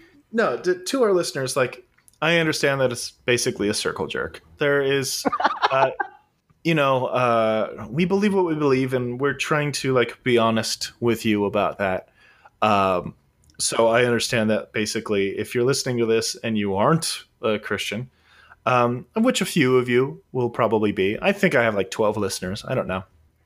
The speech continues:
Speaker 1: Um, you know, it, it, uh, thank you for handling, uh, listening to this so far, but, you know, uh, it's, we know that we're a product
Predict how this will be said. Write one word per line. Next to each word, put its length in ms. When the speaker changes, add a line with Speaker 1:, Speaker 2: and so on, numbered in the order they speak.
Speaker 1:
Um, 520
you 140
know, 180
it, 260
it, 200
uh, 400
thank 260
you 80
for 260
handling, 680
uh, 280
listening 360
to 60
this 200
so 360
far, 400
but, 340
you 100
know, 400
uh, 260
it's, 460
we 160
know 160
that 100
we're 140
a 60
product 560